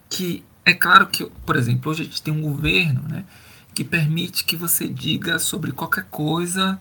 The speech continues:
porque existe alguém que autoriza, né, a você a ser violento, a você ser preconceituoso, né, a instigar a violência. Se tratando dessa categoria no campo da sexualidade, né, a gente pode dizer,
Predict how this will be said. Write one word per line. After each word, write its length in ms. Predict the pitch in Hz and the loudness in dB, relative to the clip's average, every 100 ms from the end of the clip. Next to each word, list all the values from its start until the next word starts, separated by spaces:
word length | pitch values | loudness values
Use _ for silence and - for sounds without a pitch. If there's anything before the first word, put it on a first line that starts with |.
| - | -8
porque 240 | 156 - 175 | -14 -10 -8
existe 460 | 170 143 180 - | -6 -6 -4 -6
alguém 260 | 165 165 165 | -8 -8 -8
que 140 | - | -8
autoriza, 640 | 175 - 185 151 151 127 - | -8 -8 -8 -6 -6 -6 -8
né, 180 | - - _ _ _ | -10 -14 _ _ _
a 80 | 143 | -8
você 460 | 143 139 139 131 - - | -6 -8 -6 -6 -6 -4
a 80 | 131 | -4
ser 220 | 127 131 | -2 -4
violento, 680 | 120 170 151 147 143 127 135 - - - - | -4 -6 -6 -8 -8 -12 -18 -20 -20 -20 -12
a 80 | 135 | -10
você 360 | 131 - 123 | -8 -6 -6
ser 500 | 127 - 127 123 120 - - _ _ - 131 | -6 -6 -6 -6 -8 -14 -20 _ _ -12 -10
preconceituoso, 840 | 131 127 127 151 147 151 151 131 | -10 -10 -10 -8 -8 -8 -6 0
né, 220 | 135 170 196 - - _ | 2 2 -2 -20 -20 _
a 140 | 139 151 | -2 -2
instigar 500 | - - 156 143 147 | -4 -10 0 2 4
a 40 | |
violência. 600 | 131 131 - - - - - - _ _ _ _ - | 2 -4 -6 -10 -14 -18 -20 -20 _ _ _ _ -2
Se 300 | - - 285 | 4 6 6
tratando 800 | 262 202 - 156 143 135 127 127 - _ - | 4 2 2 -2 0 0 -2 -4 -12 _ -6
dessa 540 | 170 180 226 - - | 6 8 8 6 2
categoria 540 | - 151 - 135 135 139 _ _ - | -2 -6 -6 -4 -2 -4 _ _ -2
no 100 | 151 | -2
campo 260 | - 151 - | -2 -8 0
da 100 | 120 | 0
sexualidade, 580 | - - - - 185 | 0 -2 0 0 -2
né, 80 | 160 - - - - | -4 -6 -8 0 8
a 80 | |
gente 300 | 202 - 240 | 8 8 4
pode 220 | 240 180 143 | 2 2 2
dizer, 520 | 127 - 196 196 | -2 0 2 2